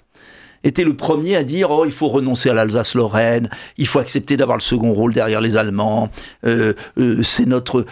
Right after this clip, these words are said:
nous ne sommes pas bons pour, euh, diriger l'Europe, il faut être, euh, », voilà. La France a toujours eu des collabos partout.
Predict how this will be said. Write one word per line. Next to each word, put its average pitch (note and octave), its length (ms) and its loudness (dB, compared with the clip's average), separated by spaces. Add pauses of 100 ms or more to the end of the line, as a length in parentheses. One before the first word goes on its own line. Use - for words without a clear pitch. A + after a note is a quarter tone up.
(120)
nous C#3+ 120 0
ne C#3 60 0
sommes B2 260 0
pas A#2+ 140 0
bons A2+ 300 0
pour, G#2+ 360 0
euh, A2 100 0
diriger A2 400 0
l'Europe, G#2 540 -2
il A#2 60 -4
faut C3 280 0
être, B2+ 220 -2
euh, », C3 180 0 (300)
voilà. D3+ 240 -2 (220)
La D3+ 200 2
France - 340 -4
a A#2+ 60 -6
toujours A#2 300 -2
eu C#3 60 2
des A2 100 0
collabos G2+ 500 0
partout. - 380 -10